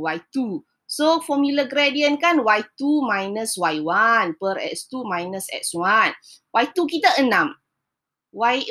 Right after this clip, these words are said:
one kita pun enam. Enam tolak enam confirm kosong. Bahagilah apa-apa pun akan dapat kosong. Okey? So, tengok mendata je. Oh, tak payah kira. Terus V zero.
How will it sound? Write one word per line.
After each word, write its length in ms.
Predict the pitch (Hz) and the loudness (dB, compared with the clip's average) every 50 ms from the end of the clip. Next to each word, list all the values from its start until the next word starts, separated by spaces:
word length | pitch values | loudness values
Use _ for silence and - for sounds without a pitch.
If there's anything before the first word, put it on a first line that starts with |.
| 262 | 0
one 160 | 294 311 311 | 2 4 2
kita 240 | 311 320 320 294 349 | 2 2 0 -2 -2
pun 240 | 339 - 349 302 277 | 0 4 4 6 6
enam. 240 | 233 185 160 170 214 | 6 4 2 2 0
Enam 160 | 285 311 294 | 0 2 4
tolak 240 | 320 320 320 302 311 | 4 4 4 4 4
enam 160 | 339 370 381 381 - | 4 2 2 0 0
confirm 400 | 294 311 381 - 453 320 285 - | 0 0 0 0 0 -2 0 2
kosong. 480 | - 233 233 - - 277 220 170 156 | 2 2 2 2 0 0 2 0 0
Bahagilah 560 | 151 - 208 220 247 277 302 254 247 247 240 | -2 -2 -2 -2 0 0 0 0 0 0 0
apa-apa 480 | - 262 254 269 - - 330 233 196 190 | 2 2 2 2 0 0 0 0 0 0
pun 80 | 208 269 277 | -2 -2 -2
akan 180 | - - - 220 196 | -2 -2 0 0 0
dapat 220 | 196 - - 349 - - | 0 2 0 -2 -2 -4
kosong. 480 | - 190 190 - - 269 208 170 113 - _ _ _ _ _ _ _ _ _ _ _ _ _ _ _ _ - - | -6 -6 -4 -2 0 2 2 0 0 -4 _ _ _ _ _ _ _ _ _ _ _ _ _ _ _ _ -14 -8
Okey? 240 | - - 311 349 453 - - _ _ _ _ _ | 0 2 2 2 2 0 -8 _ _ _ _ _
So, 160 | - - 302 302 | -10 -6 -2 0
tengok 240 | 320 339 349 285 | 2 2 4 4
mendata 480 | 311 330 294 339 370 370 - 359 339 339 | 4 4 4 4 2 4 4 4 4 4
je. 160 | 330 370 320 | 4 2 2
Oh, 160 | - 269 320 349 339 | 2 4 4 4 4
tak 80 | - - | 2 2
payah 100 | - - | 2 0
kira. 320 | - 277 294 302 311 277 214 190 - - | 0 0 2 4 4 4 4 2 0 -6
Terus 240 | - 247 277 262 - 190 185 | -4 -2 -2 -2 -2 -4 -6
V 40 | 233 254 233 | -4 -4 -4
zero. 480 | 190 190 208 202 208 196 160 - _ | -2 0 2 2 2 2 0 -4 _